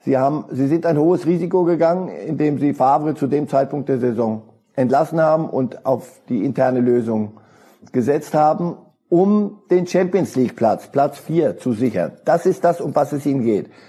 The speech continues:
Im Moment sind sie Siebter. Die Entscheidung war möglicherweise falsch. Falsch. Rose werden sie haben wollen. Ich denke, Rose hat sich das Spiel auch angeguckt, äh,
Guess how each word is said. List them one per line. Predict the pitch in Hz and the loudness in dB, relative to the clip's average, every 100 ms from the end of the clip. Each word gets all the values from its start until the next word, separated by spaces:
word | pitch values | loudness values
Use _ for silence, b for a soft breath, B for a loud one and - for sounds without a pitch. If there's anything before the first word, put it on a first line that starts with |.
| B B | B B
Im | 131 | 0
Moment | 135 160 175 | 2 2 2
sind | 165 139 | 0 0
sie | 131 | 0
Siebter. | 117 175 180 175 180 - - _ _ _ _ | 0 -2 0 0 0 -2 -16 _ _ _ _
Die | 135 147 156 - | -2 0 2 0
Entscheidung | - 143 - 131 135 135 135 | -2 -4 0 0 2 0 -2
war | 113 117 135 143 - _ | 0 2 2 -2 -10 _
möglicherweise | 113 123 127 135 117 113 117 | -2 -2 0 -2 0 -2 -2
falsch. | 135 107 92 - - - _ _ b b _ _ | -4 -2 -2 -2 -14 -20 _ _ b b _ _
Falsch. | - 90 82 - B B B B B | -4 -2 -4 -12 B B B B B
Rose | - 160 180 165 | 0 2 2 2
werden | 156 147 | 2 2
sie | 131 | 0
haben | 123 151 175 170 | 2 2 0 0
wollen. | 175 175 170 175 - B B B _ - | 2 2 0 -4 -12 B B B _ -4
Ich | 123 | -2
denke, | 147 139 147 | 0 2 2
Rose | 123 131 135 160 156 - - - - - | 2 2 2 0 0 -4 -16 -20 -20 -8
hat | 127 127 | -4 -2
sich | 139 | -2
das | 143 | -2
Spiel | 139 139 | 0 2
auch | 165 | 4
angeguckt, | 196 202 110 113 101 - - | 2 0 0 0 0 -2 -16
äh, | - 135 127 110 | -12 -4 -2 -2